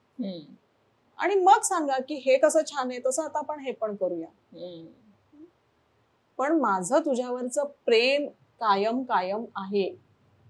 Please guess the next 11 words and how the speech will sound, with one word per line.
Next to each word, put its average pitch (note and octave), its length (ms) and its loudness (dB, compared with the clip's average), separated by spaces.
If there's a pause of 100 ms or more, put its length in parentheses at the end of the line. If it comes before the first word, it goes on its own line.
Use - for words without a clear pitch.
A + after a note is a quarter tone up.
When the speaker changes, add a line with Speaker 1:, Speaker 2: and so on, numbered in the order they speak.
(140)
Speaker 2:
हे A#3+ 380 -2 (160)
अगदी A3 320 2
मोठ्या B3+ 400 2
मुलांना, A3 460 0
सगळ्यांना A3+ 680 -2
ते C4+ 160 4
पोचणं B3 720 0
त्यांच्यापर्यंत A3 640 -4
गरजेचं E3 560 -8 (160)
आहे. C4+ 220 -8
<laughs> A#3 260 -8